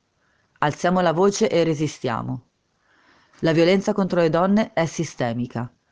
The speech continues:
È ovunque, a casa, per strada, sul posto di lavoro e nelle istituzioni statali. La violenza è sempre stata uno strumento di oppressione e viene usata per tenere le donne sotto controllo.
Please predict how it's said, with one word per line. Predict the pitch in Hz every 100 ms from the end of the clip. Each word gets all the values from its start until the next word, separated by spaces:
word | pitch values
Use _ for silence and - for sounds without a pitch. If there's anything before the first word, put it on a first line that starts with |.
| _ _ _ _
È | 175
ovunque, | 190 151 131 120 - 120 - _ _ _ _
a | 170
casa, | 175 143 123 131
per | 131 165
strada, | - 147 123 123
sul | 139 147
posto | 175 - 165
di |
lavoro | 165 151 165 190 202
e | 156
nelle | 160 156
istituzioni | 156 156 156 - 175 170
statali. | - 151 123 123 120 117 _ _ _ _ _ _ - -
La | - 170
violenza | 170 175 208 208
è | 208
sempre | - 151 165
stata | - 170 170
uno |
strumento | 160 - 160 175 185
di |
oppressione | 165 - 147 - 151 147 175 - -
e | 165
viene | 156 151
usata | 147 160 175
per | 160
tenere | - 147 147
le | 147 143
donne | 151 175
sotto | 180 170 -
controllo. | 170 160 143 117 127 113 123